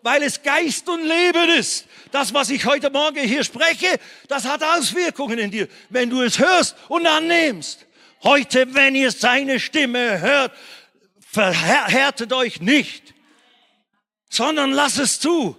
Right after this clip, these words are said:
Selbst wenn es dir komisch ist, wie ich das mache, könnt ihr aber auch ein bisschen leiser sprechen oder ein bisschen dies oder das. Ja, weiß ich. Vergiss den Esel.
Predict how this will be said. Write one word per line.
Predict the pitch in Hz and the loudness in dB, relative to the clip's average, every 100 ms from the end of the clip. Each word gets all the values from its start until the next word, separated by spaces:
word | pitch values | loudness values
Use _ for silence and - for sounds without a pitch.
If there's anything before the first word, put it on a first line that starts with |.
| - - | -16 -12
Selbst | - 254 254 220 | -2 0 0 -2
wenn | 285 | -2
es | 254 - | -2 -2
dir | 269 | -6
komisch | - 247 302 277 220 | -4 -6 -4 -2 -2
ist, | 226 240 | -2 -2
wie | 254 | -6
ich | |
das | 220 202 | -6 -8
mache, | 208 233 214 - - - | -6 -6 -4 -6 -10 -10
könnt | 196 214 | -6 -2
ihr | 214 | -2
aber | 202 190 | -2 -4
auch | 165 | -4
ein | 170 | -6
bisschen | 160 156 | -6 -4
leiser | 160 226 214 220 | -2 -2 -2 -4
sprechen | - 214 190 202 | -6 -8 -8 -8
oder | 170 | -6
ein | 160 | -6
bisschen | 156 147 | -6 -8
dies | 147 202 175 | -6 -4 -4
oder | 151 | -8
das. | 151 165 165 160 - - | -6 -8 -8 -10 -12 -8
Ja, | 214 277 262 | -2 -2 0
weiß | 269 247 175 | 0 0 -4
ich. | 120 - - - | -8 -16 -20 -10
Vergiss | 254 240 302 - | -6 0 -2 0
den | 311 302 | -4 -2
Esel. | 330 339 247 320 | 0 0 0 -2